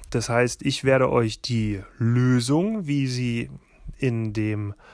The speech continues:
Aufgabenbuch hinten drin ist, die eine Möglichkeit zur Lösung, werde ich euch,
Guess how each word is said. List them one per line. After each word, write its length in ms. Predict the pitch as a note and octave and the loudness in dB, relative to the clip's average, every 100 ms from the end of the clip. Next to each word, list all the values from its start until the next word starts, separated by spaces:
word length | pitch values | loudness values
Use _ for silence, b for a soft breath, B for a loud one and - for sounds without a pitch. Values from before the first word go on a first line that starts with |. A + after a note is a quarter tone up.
| B B | B B
Aufgabenbuch 680 | - A#2 - A2 G#2+ A2 | -4 -4 -2 2 2 2
hinten 280 | A2+ G2+ A2 | -2 -10 -10
drin 240 | G#2 G#2+ C#3+ | -6 -2 -2
ist, 200 | E3 C3+ | -2 -4
die 100 | B2 | -2
eine 180 | A#2 | 0
Möglichkeit 760 | A2 A2 A#2 - C3+ - D#3 D3+ | 0 2 2 0 -4 -2 -2 -2
zur 160 | - D#3 | -2 0
Lösung, 500 | D#3+ D#3+ F3 G#3 F3+ | 0 0 -2 -4 -2
werde 260 | B2+ A#2+ B2 | 0 0 -2
ich 180 | C3 | -4
euch, 280 | A#2+ G#2+ - | -4 -4 -6